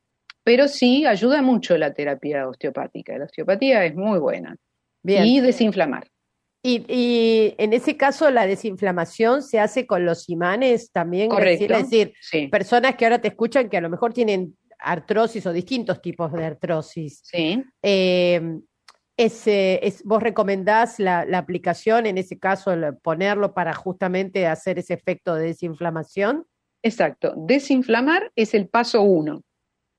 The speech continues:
Speaker 1: Generalmente cuando alguien consulta es porque está con mucho dolor, a veces la articulación está, eh, de color rojo y puede parecer con un edema, porque ahí hubo líquido que salió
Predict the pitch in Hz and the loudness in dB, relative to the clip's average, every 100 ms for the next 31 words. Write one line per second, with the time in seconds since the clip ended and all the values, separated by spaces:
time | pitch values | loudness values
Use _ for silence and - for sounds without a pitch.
0 | _ - 190 214 233 247 262 269 196 180 | _ -2 2 2 2 0 0 0 0 2
1 | 175 185 196 196 202 202 _ _ _ - | 4 4 2 0 -2 -4 _ _ _ 0
2 | 175 175 302 302 196 208 294 - _ _ | 0 2 4 4 4 0 -2 -6 _ _
3 | - 185 202 185 202 - 208 226 190 180 | -8 -4 -2 -2 -2 0 0 2 0 0
4 | 190 180 175 196 254 294 262 277 - 165 | -2 0 2 4 4 4 2 0 -2 0
5 | 180 - 180 170 160 160 156 156 160 160 | -2 -4 -4 0 0 -2 -8 -4 -4 -4
6 | - 190 175 180 175 170 170 165 147 143 | -4 -4 -4 -2 -2 -2 -4 -8 -6 -6
7 | 143 147 156 170 170 269 302 - 180 247 | -8 -6 0 2 4 2 2 0 -2 -2
8 | _ _ _ _ 185 175 - 185 175 170 | _ _ _ _ -2 -2 2 4 4 4
9 | 151 160 175 160 151 160 156 147 202 269 | -2 0 0 0 -4 -6 -6 -2 2 2
10 | 208 175 285 - _ - - 156 143 156 | 2 -2 -4 -14 _ -20 -8 -6 0 2
11 | 165 185 180 175 165 170 180 214 208 170 | 2 2 4 4 4 0 0 0 0 0
12 | 156 147 - 135 160 190 214 214 | 0 -4 -6 -6 0 2 2 0